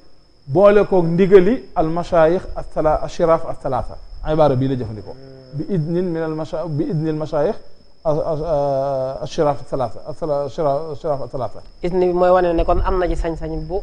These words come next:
Speaker 2: toll ne bañ ci amoon ñoom.
Speaker 1: Tigi, loolu laa bëgg a wax.
Speaker 2: Hmm.
Speaker 1: Loolu mooy li ci am solo nag, mooy li ci yees. Mooy dañ koo doonale mbooti yëf ya, doonale ko tariqa ya. Sëñ Tuubaa wax ko ci barab, wax ko ci benn barab, wax ko ci ñaar, wax na ko ci fu bari ci xasidaam yi.
Speaker 2: Hmm.
Speaker 1: Problème bi mooy ñi ngay dégg ñuy wax, da ngay xam ne mooy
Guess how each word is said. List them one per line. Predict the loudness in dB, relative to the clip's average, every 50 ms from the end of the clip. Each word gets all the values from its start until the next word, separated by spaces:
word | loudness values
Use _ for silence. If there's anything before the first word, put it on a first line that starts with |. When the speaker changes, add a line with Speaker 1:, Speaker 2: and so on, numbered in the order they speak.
| -4 -4
Speaker 2:
toll | -4 -2 0
ne | 0 -2 -2 -4 -6 -8
bañ | -6 -6 -6 -6
ci | -6
amoon | -6 -4 -2 -2 -2 -2
ñoom. | -4 -6 -8 -8 -2
Speaker 1:
Tigi, | 0 2 2 2 0 -2 -6 -4
loolu | 2 4 4 6
laa | 6 4
bëgg | 4 4 2
a | 2
wax. | 2 0 -2 -6 -12 -16 -14
Speaker 2:
Hmm. | -14 -12 -12 -12 -12 -4 4
Speaker 1:
Loolu | 6 8 8 8
mooy | 8 6 4 4
li | 2 0
ci | -2 -2
am | -2 -2 -4
solo | 0 2 2 4 4
nag, | 2 0 -4 -8 -10 -4
mooy | -2 0 0
li | 0 0 -2
ci | 2 4
yees. | 6 6 6 6 2 -4 -10 -12 -12 -14 -14 -14 -16 -16 -14 -14 -14 -14 -16 -18 -20 _
Mooy | -2 0 0 2 2 2
dañ | 0 0 -2
koo | 0 0 0 2
doonale | 4 4 4 4 2 2 2 2
mbooti | 4 4 2 4 4 4
yëf | 4 2 2 0
ya, | -4 -4 -6 -8 -16 -20 -20 -20 -20 -20 _ _ _ -12 -2
doonale | 0 2 2 4 2 2 2
ko | 2 2
tariqa | 2 2 2 2 2 0 -2
ya. | -2 -2 -6 -8 -14 -18 -20 -20 -20 -20 -20 -20 _ _
Sëñ | -4 -2 -2
Tuubaa | 0 2 2 2
wax | 2 0 -2
ko | -2
ci | 0 0
barab, | 0 0 0 -2 0
wax | 0 0 2
ko | 2 0
ci | 2
benn | 4 4 4 6
barab, | 4 4 2 0 -4 -8 0 2
wax | 2 4
ko | 4 4
ci | 4 4
ñaar, | 2 2 2 0 0 0
wax | 0 0 0 0
na | 2
ko | 0 0
ci | 0 0 -4
fu | -4 -4
bari | 0 2 2 2 2
ci | 2
xasidaam | 0 0 2 4 4 4 4 4
yi. | 0 -4 -6 -8 -8 -8
Speaker 2:
Hmm. | -4 -2 -2 -2 0 2
Speaker 1:
Problème | 2 4 4 2 2 2
bi | 2
mooy | 4 4 4 4
ñi | 4 2
ngay | 2 2 2
dégg | 2 2 2
ñuy | 0 2 2
wax, | 2 2 2
da | 2 2
ngay | 2 2 2
xam | 2 0 0
ne | 0 0
mooy | 0 0 0 0 0 -2